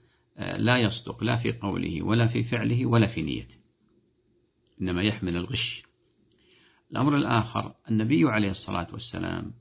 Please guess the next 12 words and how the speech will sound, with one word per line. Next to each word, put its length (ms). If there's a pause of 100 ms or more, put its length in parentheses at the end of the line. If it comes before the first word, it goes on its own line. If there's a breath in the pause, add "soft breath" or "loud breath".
(640)
وصف 460
وزير 440
الصدق 500
ووزير 560 (560)
السوء 500 (140)
بعملين، 520 (1040)
إن 100
قام 420
بهما، 640 (920)
آه، 260
فإن 280
قام 380